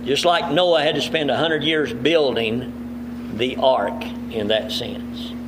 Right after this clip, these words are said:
We would include here the human instrumentality that God is pleased to use in saving sinners. We've been talking about this in Sunday school also. It pleased God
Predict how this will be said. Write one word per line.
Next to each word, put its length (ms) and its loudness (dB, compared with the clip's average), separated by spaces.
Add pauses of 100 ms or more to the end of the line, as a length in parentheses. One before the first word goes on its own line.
(260)
We 120 2
would 100 0
include 440 2
here 220 4
the 100 0
human 320 0
instrumentality 960 0
that 160 0
God 220 4
is 120 -2
pleased 400 0
to 80 0
use 360 2 (320)
in 200 0
saving 440 2
sinners. 360 0
We've 160 -2
been 100 0
talking 320 2
about 300 2
this 180 0
in 140 -2
Sunday 260 0
school 300 4
also. 440 0 (1500)
It 180 0
pleased 340 2
God 80 4